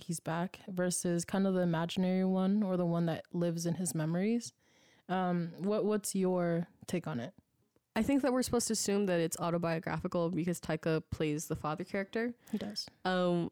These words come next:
Speaker 2: and he does it incredibly to the point where you're like, "How is he balancing these emotions and also directing these kids at the same time?"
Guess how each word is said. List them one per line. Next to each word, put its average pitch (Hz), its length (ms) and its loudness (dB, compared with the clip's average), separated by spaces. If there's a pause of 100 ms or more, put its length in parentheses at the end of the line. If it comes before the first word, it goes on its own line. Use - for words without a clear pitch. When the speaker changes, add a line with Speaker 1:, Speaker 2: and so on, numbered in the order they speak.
Speaker 2:
and 208 120 2
he 240 80 2
does 247 200 2
it 262 100 2
incredibly 190 600 0
to 170 140 -2
the 175 80 4
point 202 300 2
where 196 100 2
you're 180 100 2
like, 165 220 0
"How 190 240 -2
is 240 100 2
he 240 80 2
balancing 190 540 2
these 175 160 2
emotions 175 420 4
and 165 80 4
also 165 240 2
directing 160 540 2
these 160 180 0
kids 156 240 -2
at 143 120 -4
the 175 60 -8
same 147 280 0
time?" 151 340 0